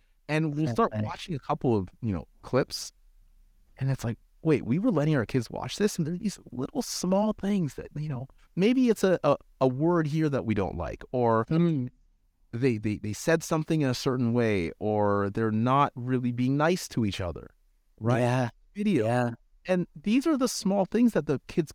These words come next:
Speaker 1: pick up on. And then when you see kids that are running around being rude to each other, we're thinking, "Why is it happening?" And it's because they're
Speaker 2: Yeah.
Speaker 1: watching these, you know, clips that are, um, you know, uh, amicable.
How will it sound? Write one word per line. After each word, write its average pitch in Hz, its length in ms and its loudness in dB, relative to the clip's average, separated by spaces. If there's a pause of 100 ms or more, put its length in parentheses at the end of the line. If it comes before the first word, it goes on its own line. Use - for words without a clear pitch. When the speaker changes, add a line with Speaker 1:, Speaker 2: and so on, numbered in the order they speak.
Speaker 1:
pick - 200 -4
up 208 180 2
on. 160 140 2
And 156 80 0
then 160 140 2
when 175 100 0
you 170 100 -2
see 233 240 -2
kids 202 220 2
that 185 100 0
are 165 40 0
running 180 260 4
around 185 260 4
being 160 200 0
rude 240 240 2
to 170 100 0
each 127 140 -2
other, 113 160 0
we're 135 120 -2
thinking, 151 300 -2
"Why 147 220 6
is 147 100 2
it 135 80 2
happening?" 120 480 2 (240)
And 165 140 2
it's 127 80 -2
because 147 340 2
they're 208 120 0
Speaker 2:
Yeah. 208 100 2
Speaker 1:
watching - 340 -8 (160)
these, 135 280 -6
you 123 80 0
know, 98 140 -2 (120)
clips - 440 -2
that 117 160 2
are, 117 320 6 (520)
um, 123 480 2
you 139 80 2
know, 92 320 -2
uh, 85 300 -2
amicable. 131 540 0